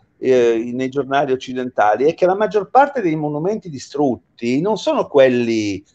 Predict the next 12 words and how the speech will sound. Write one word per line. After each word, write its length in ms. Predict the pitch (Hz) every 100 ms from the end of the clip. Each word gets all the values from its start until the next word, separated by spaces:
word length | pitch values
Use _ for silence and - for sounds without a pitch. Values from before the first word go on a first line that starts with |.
| _ _
i 100 | 113
Tori 280 | 156 143 139
Alati 1080 | 127 110 123 127 120 - 120 120 113 110
di 100 | 104
Nimrud, 640 | 117 113 113 131 131 113 110
cioè 180 | 127
quelli 240 | - 143 143
pre-islamici, 1200 | 135 135 123 107 117 104 101 104 104 - 98 95 _ _
sono 200 | - 302
i 60 | 277
monumenti 520 | 208 196 220 254 254
musulmani, 800 | 196 - 180 120 110 110 90 90